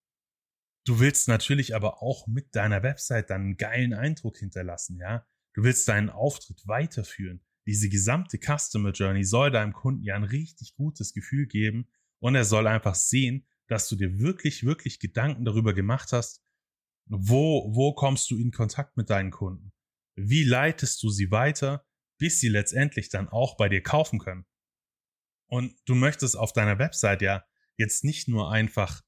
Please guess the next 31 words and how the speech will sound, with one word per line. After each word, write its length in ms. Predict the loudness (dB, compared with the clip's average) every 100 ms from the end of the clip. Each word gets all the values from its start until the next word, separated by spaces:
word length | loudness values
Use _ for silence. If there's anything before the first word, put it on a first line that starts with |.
| _
sagen, 520 | -4 0 0 2 0
was 220 | 0 -2 -4
du 140 | -4
machst 420 | -2 -2 -4 -10
oder, 480 | -2 0 2 0 -6 _ _ _ _ _ _ _ _ _ _ _
keine 260 | -8 -2 2
Ahnung, 280 | 2 2 2
deine 220 | 0 -2
Telefonnummer 1040 | -2 0 0 0 2 4 4 2 0 -4 _ _ -2
preisgeben, 680 | 2 2 0 2 2 4 4
dass 180 | 2 2
dein 140 | 2
Kunde 260 | 4 4 6
da 120 | 4
anklicken 360 | 0 0 -2
kann 220 | 0 0 2
und 80 |
sagen 220 | 2 0 0
kann, 160 | -2
„Hey, 180 | 0 2
ja, 260 | 0 -2 -8 _ _ _ _ _ _
da 120 | -2 0
klicke 240 | 0 -2
ich 100 | -6
jetzt 260 | -6 -6 -8
drauf, 440 | 0 2 2 0
ich 160 | -4 -4
rufe 160 | -6
dich 160 | -10 -10
jetzt 160 | -8
an“, 260 | -2 -2 -2